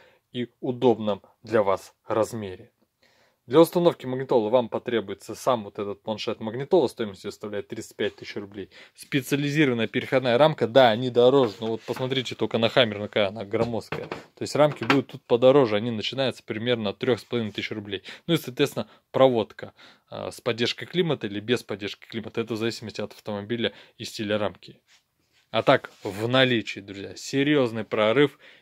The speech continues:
из мира новейших магнитол на операционной системе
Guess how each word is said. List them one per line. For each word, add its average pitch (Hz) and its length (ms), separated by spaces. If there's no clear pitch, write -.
из 117 240
мира 120 480
новейших 120 840
магнитол 113 460
на 117 60
операционной 107 340
системе 101 360